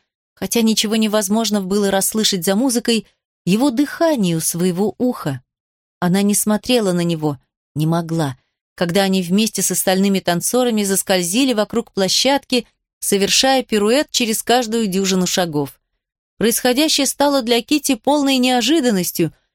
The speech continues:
и в кои-то веки она не продумала заранее, что скажет, как обернет события в свою пользу.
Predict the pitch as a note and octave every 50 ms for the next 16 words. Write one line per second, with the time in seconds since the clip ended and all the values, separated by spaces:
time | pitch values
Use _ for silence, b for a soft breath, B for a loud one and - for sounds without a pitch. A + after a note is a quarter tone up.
0 | _ _ - F#3 - - - A3 A3+ A3 - A3 F#3+ B3 C#4 - - A3 G3 G3
1 | G#3+ A#3+ A#3+ A3 A3 G#3+ - G#3+ G#3+ G#3 F#3+ B3 A#3+ A#3 A#3 A3 G#3+ G#3+ F3+ G#3+
2 | G#3 G#3 A3 A#3+ C4+ C#4+ C#4 C#4+ C#4+ - - - B3 A3+ - - - G#3 G#3+ A3+
3 | A3 A#3 A3+ - _ _ _ _ _ - A3 - - A3 F#3 G#3+ G#3+ G3+ G#3+ G#3+
4 | G#3+ - - A3+ G3 F3+ F#3+ A3 A3 - C4 B3 A#3+ - - G3+ G#3 G#3+ A3 G3
5 | - - G3 F3+ F3 D#3+ - D#3+ D#3+ D#3